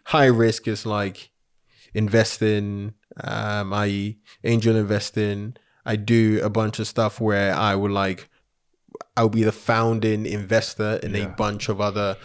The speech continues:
Speaker 1: companies. So perhaps, like, that would be less of, you know, ten K, twenty K, more like a hundred K,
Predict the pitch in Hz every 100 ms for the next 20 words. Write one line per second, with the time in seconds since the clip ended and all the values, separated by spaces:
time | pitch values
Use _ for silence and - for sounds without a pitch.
0 | - - 107 104 104 127 - - 110 104
1 | 101 101 _ 107 110 104 - - 101 101
2 | - 101 110 107 98 104 95 98 95 87
3 | - - _ _ _ - 135 127 123 107
4 | 107 98 95 - - - 107 101 104 -
5 | 101 98 123 107 101 104 101 101 92 -
6 | _ _ _ - 101 117 107 104 - 101
7 | 95